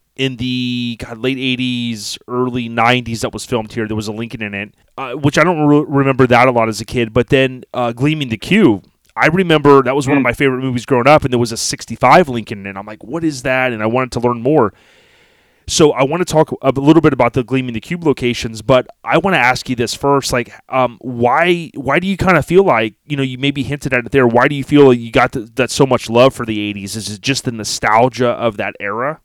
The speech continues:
Speaker 2: Yeah, I mean, I grew up in the eighties, obviously. That's, that's my time, and I just, I never really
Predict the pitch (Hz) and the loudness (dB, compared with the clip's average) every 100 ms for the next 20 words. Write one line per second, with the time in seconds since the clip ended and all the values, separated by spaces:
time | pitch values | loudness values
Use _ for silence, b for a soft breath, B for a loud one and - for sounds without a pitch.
0 | _ _ _ _ _ _ _ 180 196 226 | _ _ _ _ _ _ _ -2 0 4
1 | 226 - 208 220 226 214 185 B B B | 2 2 2 2 2 2 -2 B B B
2 | B _ _ _ _ - 160 - 214 214 | B _ _ _ _ -4 -4 0 2 4
3 | 185 - 165 147 139 127 131 139 131 120 | 2 0 -2 0 0 0 -2 -2 0 2
4 | 120 117 - 131 123 131 123 147 151 - | 0 -4 -6 -6 -6 -6 0 0 0 -6
5 | - 143 - 175 147 120 - 156 139 127 | 0 0 0 -4 -4 -4 -2 0 2 2
6 | 123 127 - 151 139 139 139 123 _ _ | -2 -4 -6 -2 0 0 -2 -6 _ _
7 | _ _ _ - 139 - 170 170 - _ | _ _ _ -2 -2 0 0 -2 -10 _
8 | _ - 135 131 156 180 165 151 170 170 | _ -2 0 2 0 0 0 2 4 4
9 | 170 160 | 2 0